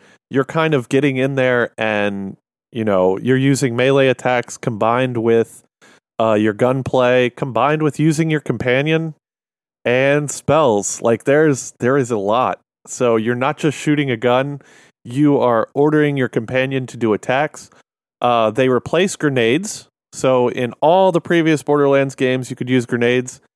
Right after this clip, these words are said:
unless you played as, I think it was Zane in the last, uh, in Borderlands three, who got two abilities. But what they did is they replaced grenades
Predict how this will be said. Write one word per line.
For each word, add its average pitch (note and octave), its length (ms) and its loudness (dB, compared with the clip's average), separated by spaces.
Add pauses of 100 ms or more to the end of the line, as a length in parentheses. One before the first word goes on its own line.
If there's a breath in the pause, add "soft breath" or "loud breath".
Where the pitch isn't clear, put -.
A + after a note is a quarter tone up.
(180)
unless A#2 260 -2
you A#2 80 -2
played A#2 320 0
as, G#2+ 280 2
I G2+ 80 -2
think A2 160 -8
it - 80 -2
was F#2 120 -4
Zane A2+ 560 -4
in G2 140 -12
the G#2+ 80 -6
last, A2 400 -2 (120)
uh, G#2 140 0
in G#2 160 -4
Borderlands G#2+ 440 0
three, A2 340 -4 (360)
who A#2 80 -8
got A2+ 240 -2
two A2 140 -2
abilities. G#2+ 560 -4 (920)
But C#3+ 140 2
what F3 180 2
they C4+ 120 2
did F3 220 2
is A2+ 100 0
they C#3 100 2
replaced F3 440 -2
grenades C#3+ 540 -2